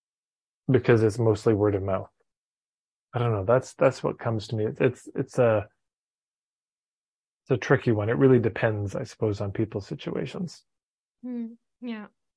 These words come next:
Speaker 2: Hey, by the way, the, the word of mouth, it's, uh, working, what you're talking about, because that's how you ended here.
Speaker 1: Totally.
Speaker 2: <laughs>
Speaker 1: If, if people look at their own experience, you know, look at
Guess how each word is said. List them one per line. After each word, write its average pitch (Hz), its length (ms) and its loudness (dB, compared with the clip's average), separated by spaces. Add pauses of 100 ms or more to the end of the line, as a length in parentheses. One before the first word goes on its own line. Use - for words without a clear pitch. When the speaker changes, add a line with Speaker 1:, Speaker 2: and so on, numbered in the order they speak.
(380)
Speaker 2:
Hey, 226 80 -2
by 226 200 -2
the 262 100 0
way, 220 140 -2
the, 208 400 -6
the 226 80 -6
word 226 220 0
of 247 140 -6
mouth, 262 340 0
it's, 226 260 -10
uh, 208 560 -6
working, 233 760 -4
what 220 220 -6
you're 202 160 -8
talking 262 360 -2
about, 226 260 -4
because 226 300 -10
that's 233 200 -4
how 247 120 -2
you 220 200 -6
ended 226 380 -4
here. 370 360 0 (460)
Speaker 1:
Totally. 127 360 0 (140)
Speaker 2:
<laughs> - 280 -8 (800)
Speaker 1:
If, 165 240 0
if 190 180 4
people 208 320 8
look 175 180 10
at 170 100 8
their 156 160 8
own 143 160 6
experience, 131 760 4
you 139 120 4
know, 123 100 4
look 131 260 6
at - 200 6